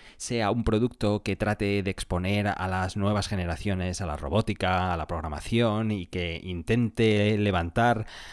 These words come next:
nuevos talentos por ahí, sobre todo si son mujeres, donde tienen una ventaja enorme si entran en este mundo, ya que hay tanto gap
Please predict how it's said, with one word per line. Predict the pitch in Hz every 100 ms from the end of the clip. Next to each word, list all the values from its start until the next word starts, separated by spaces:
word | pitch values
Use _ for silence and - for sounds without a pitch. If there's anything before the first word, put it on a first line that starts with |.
| -
nuevos | 107 110 117 123
talentos | 117 147 185 107
por | 107 80
ahí, | 76
sobre | 76 98 82
todo | 104 107 131 127
si | 98
son | - 87
mujeres, | 80 151 170 101 -
donde | 87 87
tienen | 98 98 101 -
una | 117 110 101 92 87 85
ventaja | 80 85 76 113 98 117 -
enorme | 98 87 135 180 98
si | -
entran | 101 98 98
en | 92
este | 90 - 85
mundo, | 139 101 82
ya | 78
que | 80 101 92
hay | 90 87
tanto | - 98 -
gap | 82 104